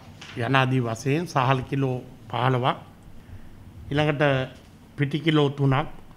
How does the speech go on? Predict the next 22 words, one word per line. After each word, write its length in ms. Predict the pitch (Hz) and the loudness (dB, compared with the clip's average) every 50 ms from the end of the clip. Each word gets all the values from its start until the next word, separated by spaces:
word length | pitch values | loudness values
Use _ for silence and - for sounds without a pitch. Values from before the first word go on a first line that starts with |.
| - - - | -20 -14 -4
අර්තාපල් 580 | - 127 143 139 - - 156 151 151 160 151 139 | 0 0 0 0 2 2 2 4 4 2 2 2
කිලෝ 320 | 135 147 143 139 143 131 | 2 0 2 2 2 2
තුනක්, 360 | 127 - 131 127 127 139 165 - - - - - - - - - - - - - - - | 0 0 0 2 2 2 0 -2 -6 -18 -20 -20 -20 -20 -20 -20 -20 -20 -20 -18 -6 -2
ලොකු 240 | 127 131 127 - 180 | -2 0 0 2 2
ලූණු 300 | 170 165 160 160 156 135 | 4 6 6 4 4 2
කිලෝ 300 | - 143 139 139 131 123 | 2 2 4 4 4 2
තුනක්, 360 | - 135 131 123 123 151 156 - - - - - - - - - | 2 2 2 2 2 0 -2 -6 -18 -20 -20 -20 -20 -18 -14 -4
ඊළඟට 420 | - 143 127 151 151 151 131 131 151 139 139 127 117 113 - - - - | 0 2 2 4 2 2 0 0 2 2 4 2 0 -2 -8 -16 -18 -8
හාල් 260 | - - 139 151 156 | 0 4 4 6 8
මැස්සන් 400 | 160 156 143 156 - 156 143 143 139 | 8 6 6 4 4 2 2 4 2
ග්‍රෑම් 280 | 135 135 135 135 135 131 | 4 4 4 4 4 4
දෙසීයක්, 540 | 123 120 123 120 120 - 135 131 131 135 - - - - - - - - - - - - | 2 2 2 0 0 0 0 0 0 0 -2 -4 -10 -18 -20 -20 -20 -20 -20 -16 -10 -6
ලුණු 360 | 113 110 123 147 156 165 170 165 147 - - - - - - - - | -2 2 6 8 8 8 8 6 4 2 -4 -12 -18 -20 -20 -20 -14
පැකැට්ටුවක් 720 | - - 135 127 135 139 127 - - - 131 127 139 160 - - - - - - - - - - | -4 0 0 2 2 0 -2 -2 -2 0 2 2 2 0 -2 -6 -18 -20 -20 -20 -20 -20 -16 -4
කිලෝවක්, 440 | - 131 131 131 127 127 131 160 - - - - - - - - - - - | 0 2 4 4 6 4 4 2 0 -4 -18 -20 -20 -20 -20 -20 -20 -20 -10
අ, 100 | - - 117 117 117 117 113 113 110 107 107 110 - - - - - - - | -4 -2 -2 0 0 0 -2 -4 -6 -6 -8 -12 -16 -20 -20 -20 -18 -6 0
නූඩ්ල්ස් 680 | 147 151 165 175 175 170 160 160 151 131 - - - - - - - - - | 4 6 8 8 6 6 4 4 4 4 2 -4 -16 -18 -20 -20 -20 -20 -16
කිලෝ 300 | - - 147 151 147 139 | -4 0 4 4 6 6
එකක්, 220 | 135 127 - - - 147 170 - - - - - - - - - - - | 4 2 0 0 0 0 0 0 -8 -20 -20 -20 -20 -20 -20 -20 -14 -4
පරිප්පු 400 | - 135 147 165 156 - 175 160 | 2 4 4 4 4 4 -2 0
කිලෝ 280 | 139 147 143 143 139 135 | 2 4 4 4 4 4
දෙකක්, 240 | 131 127 113 - | 4 2 0 2